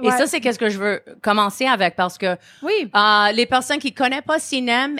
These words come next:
Speaker 1: elle est une animatrice incroyable. Et animer, c'est vraiment un art. De commencer le show, c'est toi qui prends le bullet, c'est toi qui casse la glace. Et, à, à,
Speaker 2: Ouais.
Speaker 1: euh, euh,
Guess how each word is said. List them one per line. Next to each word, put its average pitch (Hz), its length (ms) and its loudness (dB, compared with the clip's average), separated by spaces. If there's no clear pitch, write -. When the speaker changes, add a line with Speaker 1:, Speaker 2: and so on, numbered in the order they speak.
Speaker 1:
elle 220 180 2
est 226 220 -2
une 220 160 -10
animatrice 247 960 -2
incroyable. 196 640 2
Et 208 100 -2
animer, 277 520 -2
c'est 247 200 -2
vraiment 226 320 0
un 202 200 2
art. 208 400 0
De 208 80 -2
commencer 254 540 0
le 247 120 2
show, 254 300 -2
c'est 233 180 -6
toi 240 320 0
qui 254 200 -10
prends 233 320 -2
le 202 120 -2
bullet, 220 480 -2
c'est 226 160 -6
toi 240 200 2
qui 254 120 -4
casse 226 320 0
la 202 140 2
glace. 202 360 2
Et, 208 180 0
à, 208 600 0
à, 196 40 0
Speaker 2:
Ouais. 196 60 -8
Speaker 1:
euh, 185 40 -12
euh, - 40 -14